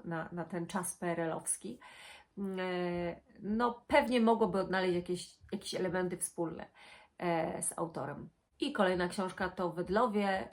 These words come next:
Czekoladowe Imperium Łukasza Garbala. Y, i to jest, y, no, też, myślę, taki, taki, taka sentymentalna, y, podróż do czasów, kiedy,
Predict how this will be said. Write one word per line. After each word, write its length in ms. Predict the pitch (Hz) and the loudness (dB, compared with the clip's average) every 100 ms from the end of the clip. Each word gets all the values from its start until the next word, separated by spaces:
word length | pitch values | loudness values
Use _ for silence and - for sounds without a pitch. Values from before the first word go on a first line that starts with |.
| - | -8
Czekoladowe 480 | 190 196 185 175 | -2 0 0 0
Imperium 440 | 175 165 214 226 190 | -2 0 0 2 0
Łukasza 360 | 180 185 180 | -4 -6 -6
Garbala. 640 | 175 175 175 165 170 208 320 - - - - - | -6 -6 -2 2 4 4 0 -10 -20 -20 -20 -6
Y, 540 | 196 190 180 180 175 - | -2 2 2 4 2 0
i 280 | 214 208 - | 2 2 4
to 180 | 269 | 4
jest, 360 | 277 269 - - | 4 2 -2 -2
y, 340 | 226 214 208 - - 220 185 | 0 2 0 -8 -20 -14 -6
no, 460 | 202 196 202 214 | -4 0 4 4
też, 400 | 208 - 311 330 | 4 6 6 6
myślę, 280 | 262 254 247 | 0 0 0
taki, 360 | 240 240 226 202 | -2 -4 -4 -6
taki, 380 | - 262 - - | -4 -6 -4 -2
taka 220 | 247 277 | 0 2
sentymentalna, 1300 | 254 233 220 208 190 - 311 330 233 202 190 - 180 175 180 | 2 2 2 2 2 10 10 10 8 6 4 2 2 2 2
y, 40 | 180 | 4
podróż 400 | 240 247 226 202 | 8 8 6 0
do 460 | 185 202 190 185 - | 2 4 4 2 2
czasów, 340 | 214 220 220 | 2 2 -2
kiedy, 420 | - 196 180 196 | -4 -4 -2 -4